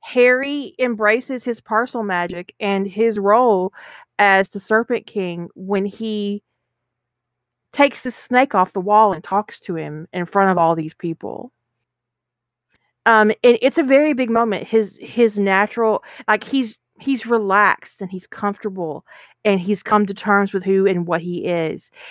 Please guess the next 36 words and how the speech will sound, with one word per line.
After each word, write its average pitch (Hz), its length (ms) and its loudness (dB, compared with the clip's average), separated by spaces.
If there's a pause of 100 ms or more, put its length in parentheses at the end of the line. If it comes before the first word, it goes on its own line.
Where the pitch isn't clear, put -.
(160)
And 190 240 0
he's 208 260 -4
handling 196 640 0
this, 180 420 -4
this 185 460 -6 (340)
ornate 185 520 2 (120)
enchanted 185 560 -4
snake, 160 540 -4 (380)
and 185 100 -2
he 220 140 0
passes 220 520 0
it 208 120 0
off 208 300 0
to, 202 120 -18 (140)
to 208 100 -2
Draco 190 480 -2
and 170 160 -8
says, 175 260 -10
"He's 202 240 -4 (140)
gonna 190 160 0
be 185 180 -4
with 185 140 0
you 170 160 -4
now 156 220 0
and 160 120 -2
be 170 100 -4
the 160 100 -6
guardian 160 480 -2
on 160 180 -6
your 156 140 -6
door." 160 480 -4 (400)
'Cause 240 100 6
it's - 220 4
not 247 400 8
just 220 400 2
about 175 260 2